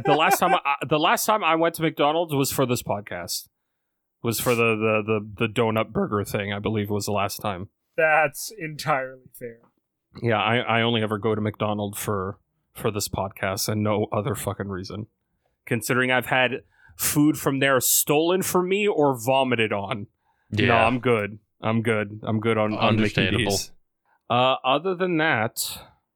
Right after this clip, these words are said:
Speaker 1: what have I done? I haven't played anything, haven't watched anything.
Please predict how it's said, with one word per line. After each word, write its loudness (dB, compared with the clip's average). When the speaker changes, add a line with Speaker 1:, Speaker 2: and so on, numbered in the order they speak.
Speaker 1:
what -2
have -2
I 0
done? -4
I -2
haven't -2
played 0
anything, -2
haven't -4
watched 0
anything. -2